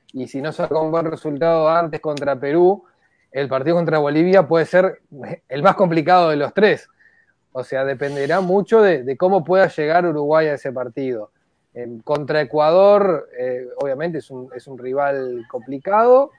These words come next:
un rival de, de, de mucho respeto por lo que ha hecho en este último tiempo. Em,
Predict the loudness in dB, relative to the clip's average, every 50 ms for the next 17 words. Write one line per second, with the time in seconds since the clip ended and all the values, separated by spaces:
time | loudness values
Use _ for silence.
0 | _ _ -20 -20 -20 -20 -20 -18 -14 -8 -4 -2 -2 -2 -4 -4 -6 -8 -8 -8
1 | -10 -12 -14 -16 -20 _ -16 -16 -14 -12 -14 -12 -8 -4 -2 0 0 -2 -2 -6
2 | -8 -10 -10 _ -4 -2 -2 -2 -2 -4 -4 -4 -6 -6 -8 -8 -8 -8 -8 -10
3 | -10 -12 -14 -12 -10 -8 -8 -8 -10 -10 -10 -10 -10 -10 _ _ _ _ _ _
4 | _ _ -18 -18 -18 -10 -8 -8 -8 -6 -8 -10 -10 -8 -4 -2 -2 -2 -2 -2
5 | -2 -4 -4 -4 _ _ _ _ _ _ _ _ _ _ -6 -4 -4 -2 -4 -6
6 | -8 -10 -10